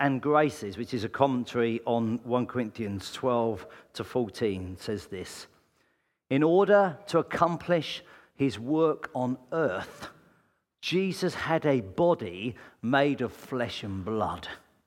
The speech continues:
In order to accomplish his work today, Jesus had a body that consists of living human beings." So it's almost like his body was broken for us.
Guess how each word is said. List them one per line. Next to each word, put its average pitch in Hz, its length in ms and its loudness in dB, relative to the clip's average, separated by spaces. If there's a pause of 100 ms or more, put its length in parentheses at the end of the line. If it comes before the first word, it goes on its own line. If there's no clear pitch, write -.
(1200)
In 143 100 4
order 214 500 8 (140)
to 170 140 2
accomplish 160 640 0
his 123 180 0
work 185 600 0
today, 113 800 2 (640)
Jesus 170 540 0
had 151 220 0
a 127 60 0
body 104 560 0 (240)
that - 240 -2
consists - 800 -6 (100)
of 101 180 -6
living 131 720 -2 (300)
human 120 680 -6 (640)
beings." 98 720 -12 (1300)
So 156 120 -4
it's 147 120 -2
almost 180 260 0
like 147 220 4 (400)
his 165 460 -2
body 143 340 0
was 110 220 -2
broken 127 560 -4
for - 200 -10
us. 120 420 -10